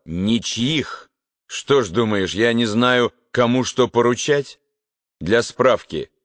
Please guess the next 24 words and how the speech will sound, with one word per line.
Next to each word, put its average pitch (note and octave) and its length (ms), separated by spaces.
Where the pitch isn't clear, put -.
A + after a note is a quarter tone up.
майор A2+ 440
Терешин C3 680
у G2 100
Маркова A#2+ 520
адъютантом G2+ 840
был. C#2+ 260
Когда B2 300
Маркова C3+ 640
посадили, C3 760
его B2 280
из C#3+ 180
партии A2 400
исключили F#2 600
и C#3 60
со D3+ 200
службы G2+ 720
выгнали. F#2+ 680
Почему B2+ 420
не C#3+ 140
арестовали C#3+ 800
как C3 260
пособника C3 680
врага B2+ 400
народа, C3 600